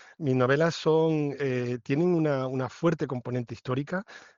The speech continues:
A mí me encanta la historia y me encanta documentarme, y mis novelas, mm, relatan hechos reales que han pasado en torno a la trama, que la trama es de ficción, ¿no?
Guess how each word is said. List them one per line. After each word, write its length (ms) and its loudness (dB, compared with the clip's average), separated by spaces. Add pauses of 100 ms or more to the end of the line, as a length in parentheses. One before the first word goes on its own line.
(140)
A 100 -6
mí 120 4
me 80 6
encanta 400 0
la 80 -8
historia 500 0
y 100 -4
me 100 2
encanta 360 -2
documentarme, 840 0
y 100 -6
mis 140 0
novelas, 540 0
mm, 220 -4
relatan 420 -2
hechos 280 -2
reales 400 0
que 140 -12
han 100 -8
pasado 560 -2
en 200 0
torno 380 4
a 40 2
la 120 -2
trama, 340 2
que 100 -14
la 80 -14
trama 260 -2
es 80 -2
de 80 -2
ficción, 460 -4
¿no? 140 -6